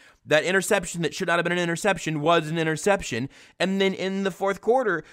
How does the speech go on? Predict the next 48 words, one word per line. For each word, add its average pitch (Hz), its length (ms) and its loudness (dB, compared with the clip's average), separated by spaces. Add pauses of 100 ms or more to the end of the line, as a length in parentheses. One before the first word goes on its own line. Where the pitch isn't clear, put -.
(140)
you 180 160 -4
have 185 220 0
on, 185 140 4
on 185 220 2
that 185 180 0
third 196 240 2
down 202 300 2
and, 196 180 -4
that 185 200 -4
third 208 180 -2
down 202 140 2
and 208 120 -4
five 226 440 4
when 165 120 -2
they 170 140 2
actually 170 360 0
had 190 100 0
a 175 40 -10
chance 196 240 -4
to 180 40 -10
keep 196 200 -10
moving 185 200 -4
the 185 60 -2
ball. 208 280 4
What 208 180 4
else 262 180 4
do 226 80 -10
they 226 140 4
do 220 200 -8
there? 190 220 0 (180)
They, 185 160 0
they 208 160 2
had 208 240 2
a 233 60 0
play 240 200 0
on 208 140 2
third 202 220 -2
and 190 80 -8
five 214 200 2
that 160 60 -6
was 151 140 -6
going 196 260 -4
to 277 60 -6
work. 170 300 2 (240)
Travis 196 300 0
Kelce 220 320 -2
gets 226 160 -4
tackled. 240 540 -2